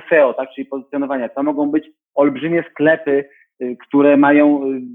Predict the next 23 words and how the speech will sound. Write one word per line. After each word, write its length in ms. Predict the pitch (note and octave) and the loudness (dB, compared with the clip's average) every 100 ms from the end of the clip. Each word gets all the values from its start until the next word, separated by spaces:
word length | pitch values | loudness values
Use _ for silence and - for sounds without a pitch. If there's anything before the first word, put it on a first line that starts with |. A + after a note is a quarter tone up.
| A#2+ - | -20 -2
setki 340 | D3+ D3+ D3 | -2 0 -6
tysięcy 360 | C#3+ D3+ D3 D3+ | -4 -2 -2 -2
produktów, 580 | C#3+ D3 D3 D3 G#2+ | -2 2 0 -2 -10
więc 220 | G2 B2 B2+ | -4 -4 -4
jak 140 | B2 | -4
gdyby 220 | B2 C3+ | -2 2
na 80 | C#3 | 0
przykład, 260 | C3+ C#3 - | 0 -8 -2
załóżmy 320 | D3+ D#3 C3+ | 0 2 -2
teraz, 180 | C3 C#3 - _ | 0 -2 -2 _
mówiąc 240 | C3 C#3+ C#3+ | -2 0 0
o 60 | |
pozycjonowaniu, 840 | C3 C#3 - D3 C#3 C#3 C3 D3 A3+ - - | -4 -6 -2 0 2 2 2 2 0 -6 -10
taki 200 | D3+ D3+ | -8 -6
pozycjoner, 520 | D#3 D3+ - E3+ D3+ | -2 -2 -2 -2 0
zewnętrzna 440 | C#3 C#3 D#3+ D#3 C#3+ | 0 2 0 0 -4
agencja, 640 | C3+ C#3 C3+ C#3+ D#3 A3 - _ _ | 0 0 0 0 0 0 -6 _ _
no 160 | C#3 F3 | 0 0
tutaj 240 | F#3+ F3+ | 0 -2
ta 80 | F3+ | -2
komunikacja, 960 | F3 E3 E3 D3+ F3 F3 F3 E3 E3 E3 _ _ | -2 -2 -2 0 -2 -2 -4 0 0 -2 _ _
zanim 360 | A#2 D3+ E3 F3 | -4 0 0 -4
coś, 300 | F3+ - | -8 -10